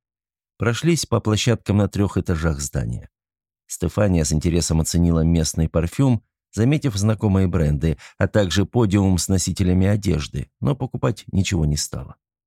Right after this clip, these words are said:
Да и не было у гостей из восемьдесят восьмого нужных эмитентов и карт, поскольку в этом реале наличных денег не существовало,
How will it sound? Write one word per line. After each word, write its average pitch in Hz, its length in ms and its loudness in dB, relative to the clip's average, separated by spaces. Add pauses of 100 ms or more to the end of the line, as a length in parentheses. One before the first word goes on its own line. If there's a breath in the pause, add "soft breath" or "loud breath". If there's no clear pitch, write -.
(260)
Да 104 140 0
и 127 100 4
не 120 200 4
было 80 180 2
у 82 80 0
гостей 90 380 2
из 85 100 4
восемьдесят 87 540 0
восьмого 87 460 2
нужных 87 440 0
эмитентов 87 560 0
и 95 60 0
карт, 135 320 -2
поскольку 117 500 0
в 113 60 2
этом 110 240 2
реале 113 340 4
наличных 98 540 2
денег 92 400 0
не 95 120 2
существовало, 90 880 0